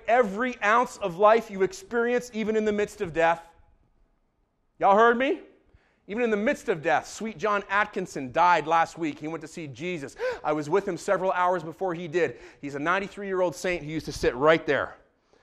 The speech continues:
And he'd sit right there and he'd sing to Jesus and he'd cry during the preaching and he'd grab me afterwards and he'd say,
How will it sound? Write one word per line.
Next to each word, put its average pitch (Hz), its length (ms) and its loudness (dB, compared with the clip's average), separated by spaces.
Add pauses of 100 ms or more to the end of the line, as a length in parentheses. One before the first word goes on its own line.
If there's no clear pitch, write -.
(180)
And 135 80 -8
he'd 135 80 -8
sit 202 160 -2
right 185 200 4
there 196 200 8
and 170 40 4
he'd 127 120 -6
sing 196 260 0
to 190 60 0
Jesus 196 460 -4
and 131 80 -6
he'd 107 180 -14
cry 202 320 4
during 185 200 -2
the 180 60 -4
preaching 190 420 -6 (280)
and 143 80 -10
he'd 135 120 -10
grab 202 360 4
me 202 120 -2
afterwards 180 340 -4
and 170 60 -10
he'd 143 80 -12
say, - 220 -8